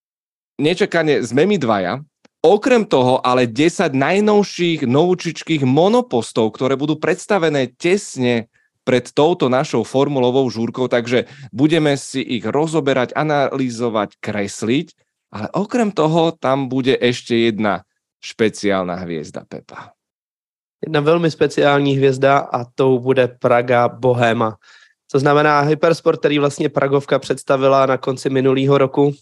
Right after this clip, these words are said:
Speaker 2: Je to vůbec taková, dá se říct, no, bude to vůbec první československá premiéra, protože to auto oficiálně nebylo ještě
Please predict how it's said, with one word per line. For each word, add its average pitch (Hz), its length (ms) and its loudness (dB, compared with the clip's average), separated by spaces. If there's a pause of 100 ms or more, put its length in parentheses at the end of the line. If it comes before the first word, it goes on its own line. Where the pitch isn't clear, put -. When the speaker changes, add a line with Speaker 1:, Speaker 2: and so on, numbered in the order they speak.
(180)
Speaker 2:
Je 131 120 -8
to 127 160 -4
vůbec 127 260 -2
taková, 123 420 2
dá 123 160 2
se 135 160 -4
říct, 131 200 -2
no, 117 120 0
bude 147 300 0
to 165 140 -2
vůbec 120 400 0
první 139 500 2
československá 139 920 -2
premiéra, 135 580 2
protože 120 400 -2
to 123 140 2
auto 123 280 0
oficiálně 131 720 0
nebylo 123 340 2
ještě 127 420 0